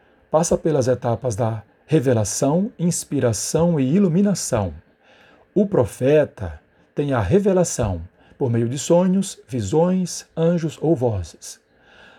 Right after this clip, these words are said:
Aí o Espírito Santo concede a ele a inspiração para escrever o que lhe foi revelado, usando linguagem humana com aspectos culturais de seu ambiente.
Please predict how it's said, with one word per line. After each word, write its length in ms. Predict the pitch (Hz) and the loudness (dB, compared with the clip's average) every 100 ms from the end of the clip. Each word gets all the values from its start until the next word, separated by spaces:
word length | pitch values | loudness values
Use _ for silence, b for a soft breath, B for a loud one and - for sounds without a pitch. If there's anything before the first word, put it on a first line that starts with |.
| b | b
Aí 180 | - 135 | 2 4
o 60 | 226 | 4
Espírito 460 | 214 - 180 - | 2 0 -2 -2
Santo 420 | 131 - 170 180 - | -4 2 2 2 -2
concede 560 | 175 156 - 131 123 | -2 -2 -2 -2 0
a 80 | 123 | 2
ele 240 | 151 165 135 | 4 4 2
a 120 | 135 | 0
inspiração 960 | 175 233 - 202 160 135 - - 170 185 | 0 0 -2 -2 0 -2 -4 2 2 4
para 240 | 170 160 | 0 -2
escrever 760 | 160 - 170 160 117 143 185 139 | -4 -4 -2 -2 0 2 2 2
o 80 | 113 | -4
que 140 | - | -6
lhe 100 | 120 | -6
foi 180 | - 135 | -4 -4
revelado, 640 | 127 123 117 104 92 76 b b b - | -4 -2 -2 0 -2 -6 b b b -6
usando 340 | 139 113 135 | -2 0 0
linguagem 540 | 127 120 110 110 110 160 | 0 0 2 2 0 0
humana 520 | 147 147 180 190 214 b b - | 0 2 2 0 -2 b b -8
com 140 | 143 | -4
aspectos 640 | 131 - 139 143 - 175 - | -4 -2 -2 -2 -4 -8 -6
culturais 580 | - 240 156 131 143 131 | -4 0 2 2 0 -2
de 120 | 135 | -4
seu 200 | - 151 | -2 0
ambiente. 640 | 185 202 123 110 - - | 2 2 2 0 -4 -14